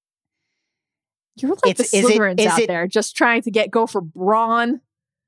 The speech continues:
Speaker 1: brute size, and strength.
Speaker 2: Is it dangerous? Yes. But I'm like Nick
Speaker 1: <laughs>
Speaker 2: Fury, and I believe in my team.
Speaker 1: He hits the beater once and someone dies. And
Speaker 2: Okay.
Speaker 1: maybe somebody in the student section.
Speaker 2: Okay.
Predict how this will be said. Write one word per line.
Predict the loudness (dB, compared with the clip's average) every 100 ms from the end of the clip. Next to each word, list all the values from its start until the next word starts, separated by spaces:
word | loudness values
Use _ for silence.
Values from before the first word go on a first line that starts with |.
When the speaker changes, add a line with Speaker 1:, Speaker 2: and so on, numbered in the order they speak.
| _ _
Speaker 1:
brute | -2 0 0 -2
size, | 0 0 0 -2
and | -4
strength. | -4 -2 0 0 -4 -8 _ _ _ _
Speaker 2:
Is | -4 -2
it | -2 0
dangerous? | 0 0 -2 -2 -2 -4
Yes. | -2 -2 -2 -6 -12 -14 _ _ _ _ _ -10 -8 -4
But | -2 0
I'm | 0 2
like | 2 2
Nick | 0 -2
Speaker 1:
<laughs> |
Speaker 2:
Fury, | -2 0 0 0 0 -4 _ _ -16 -4
and | 0 0
I | 0
believe | 0 -2 -2 0
in | 0 0
my | 0 -2
team. | -6 -6 -2 -2 -4 -8 -10 -14 -4
Speaker 1:
He | 0 2
hits | 0 -2
the | -4 -2
beater | 0 0 2
once | 0 -2 -2
and | -2 -4
someone | -4 -2 0 0 -2
dies. | -6 -6 -6 -8 _ -14 -14 -16 _ _
And | 2 4
Speaker 2:
Okay. | 4
Speaker 1:
maybe | 4 2 2
somebody | 0 2 2 2
in | 2
the | 0
student | 0 -2 -2 -2
section. | 0 0 0
Speaker 2:
Okay. | 0